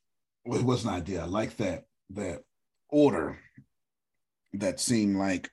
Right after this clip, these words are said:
a question inside of there, what Phil said. Does your competition have more de-, uh, information on your customer than you? Grace, anybody else?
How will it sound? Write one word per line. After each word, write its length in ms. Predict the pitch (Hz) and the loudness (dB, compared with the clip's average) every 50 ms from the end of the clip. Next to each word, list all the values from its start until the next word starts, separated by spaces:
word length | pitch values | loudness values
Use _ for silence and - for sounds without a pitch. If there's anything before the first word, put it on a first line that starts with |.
| - | -12
a 60 | - - | -12 -8
question 680 | - - 131 113 - - - - 78 69 65 - - - - | -2 2 2 2 2 2 -2 -2 -6 -6 -8 -12 -14 -14 -10
inside 420 | 82 87 87 - - 95 85 85 | -6 -6 -6 -4 -4 -4 -4 -4
of 80 | 82 78 | -4 -6
there, 120 | 80 80 | -8 -10
what 180 | 78 76 78 71 | -10 -10 -12 -12
Phil 220 | - - 85 80 | -10 -10 -8 -8
said. 340 | - - - 80 80 78 69 - _ _ _ _ _ _ _ _ _ _ _ - | -4 -6 -6 -6 -6 -10 -12 -14 _ _ _ _ _ _ _ _ _ _ _ -4
Does 120 | 104 - | -2 -2
your 80 | - 131 | 0 2
competition 440 | 165 165 135 135 160 143 127 113 | 4 4 6 6 6 6 4 2
have 100 | 95 87 | 0 0
more 140 | 90 90 90 | 0 -2 -2
de-, 200 | 87 87 90 - - - | -2 -4 -6 -6 -4 -4
uh, 60 | 92 92 | -4 -4
information 460 | 90 104 98 101 95 95 92 - 95 | -4 -4 -4 -4 -4 -4 -4 -4 -4
on 60 | 85 | -4
your 80 | 82 78 | -6 -6
customer 380 | - - - - - 78 71 | -6 -8 -8 -8 -8 -10 -10
than 140 | 71 69 69 | -8 -8 -8
you? 140 | 69 65 64 - _ _ _ _ _ _ _ _ _ _ _ _ _ _ _ _ _ _ _ _ _ _ _ _ _ _ _ _ _ _ _ _ - _ _ _ _ _ _ _ _ _ _ - - | -10 -10 -12 -16 _ _ _ _ _ _ _ _ _ _ _ _ _ _ _ _ _ _ _ _ _ _ _ _ _ _ _ _ _ _ _ _ -20 _ _ _ _ _ _ _ _ _ _ -10 -4
Grace, 480 | 101 113 127 135 156 - - - - - - _ _ _ _ _ _ _ _ _ _ _ _ _ _ _ _ _ _ _ _ _ _ _ _ _ _ - | 2 4 6 6 6 4 0 -4 -6 -10 -16 _ _ _ _ _ _ _ _ _ _ _ _ _ _ _ _ _ _ _ _ _ _ _ _ _ _ 2
anybody 480 | 120 127 131 131 120 123 123 117 120 123 | 4 6 8 8 8 8 6 6 6 4
else? 440 | 123 127 131 127 - - - - | 4 4 2 0 -4 -10 -14 -16